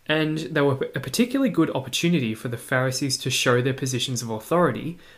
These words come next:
by taking the positions of honor. And we'll talk more about this wedding connotations towards the end of the episode. But Jesus here says, "At those weddings, when you have the opportunity to take the seats of honor, don't do that." And he's now going to explain why.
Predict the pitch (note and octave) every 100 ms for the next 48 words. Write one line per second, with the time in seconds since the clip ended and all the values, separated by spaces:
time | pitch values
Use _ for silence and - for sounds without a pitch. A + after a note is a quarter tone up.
0 | - B2+ A#2+ - B2+ C#3+ C3 B2+ B2+ A2
1 | A#2+ G#2+ A2 - D3+ C3 - - - -
2 | C3+ B2 - D#3 D3 B2+ A#2+ G#2+ G#2 A#2
3 | - - - - _ _ _ C3 C3 C3
4 | A#2+ A2 A#2+ A2 A#2 G#2 B2+ A2+ - -
5 | B2+ A#2 A2+ A#2 A2+ A2 G#2 A2+ B2+ A2+
6 | B2+ - - - - - - - D3 C3+
7 | F3+ A3 A3+ - D#3+ C3+ C3+ B2 - D3+
8 | D#3 E3+ E3+ C#3 B2 B2+ B2+ B2+ - B2+
9 | A2+ A#2+ A#2 B2 B2+ B2 E3 F#3 F3 B2+
10 | A#2+ C3 B2 B2 C3 A#2 A#2 A#2 D#3 G#3
11 | - _ C3+ B2+ B2+ B2+ B2+ A#2 G#2+ -
12 | - - _ _ _ _ _ - C3 C3+
13 | C3 B2+ B2+ A#2+ A2+ - A#2 - A#2 G#2+
14 | B2+ C#3+ -